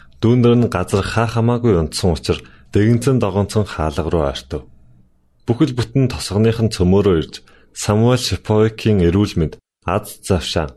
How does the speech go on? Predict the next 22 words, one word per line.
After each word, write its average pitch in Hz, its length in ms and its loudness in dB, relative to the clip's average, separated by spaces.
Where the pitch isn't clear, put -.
амар 113 240 -2
тайван 123 400 0
аяллаа 90 400 0
төлөө 85 220 -2
хундаг 107 320 0
тулган 98 320 -4
уус 73 320 -2
нь 73 160 -6
илт 90 240 -4
харагдана. 67 480 -10
Лага 110 460 0
унтрааж 98 480 -2
шүн 101 320 0
дунд 95 220 2
унтахаар 78 400 -2
зэхэж - 400 -6
байсныг 76 480 -4
Арчи 73 400 -6
санав. 67 320 -12
Бүдэг 90 380 0
гэрэлд 85 320 2
Арчи 78 560 -4